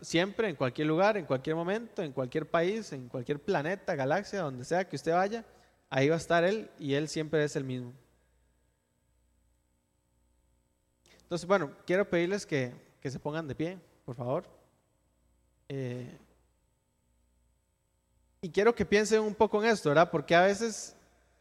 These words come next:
nos empeñamos tanto en hacer lo que yo creo y no dejamos que Dios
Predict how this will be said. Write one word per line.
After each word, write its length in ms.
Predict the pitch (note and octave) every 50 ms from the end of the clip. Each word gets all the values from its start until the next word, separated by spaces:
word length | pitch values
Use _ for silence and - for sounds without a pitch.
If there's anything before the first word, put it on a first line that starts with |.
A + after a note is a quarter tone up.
| _ _ _ _ _ _ _ _ _ _ _ _
nos 200 | - D#3+ D#3+ D#3
empeñamos 680 | E3+ D#3 C#3+ E3+ D#3+ E3 F3 G3 A3 A#3+ A#3 - - -
tanto 480 | A3+ B3 B3+ A3 F#3 - - F#3 G3 F#3+ - - _ _ _ _ _ _ _ _ _ _ _ _ _ _ _
en 220 | - D#3 D3+ D3 C#3+
hacer 480 | C#3 - G3 A3 A3+ G#3+ F3 D3+ C#3+ - - - - -
lo 220 | - E3 D3 D3 -
que 140 | - C#3+ C3
yo 160 | C#3+ D#3 -
creo 340 | - G#3 A#3 G#3+ G#3+ A3 A3 - - - _ _ _ _ _ _ _ _ _ _ _ _ _ _ _ _ _ _ _ _ _ _ _ _ _ _ _ _ _ _
y 120 | - D#3 D3+
no 220 | D#3 D#3 E3+ F#3
dejamos 600 | G3 F#3+ F#3+ G3 F#3+ F3 E3+ F3+ - - - - - _ _ _ _ _ _ _ _ _ _ _ _ _ _ _
que 100 | - C#3
Dios 520 | B2+ C3+ D3+ E3+ G3 G3+ - - - -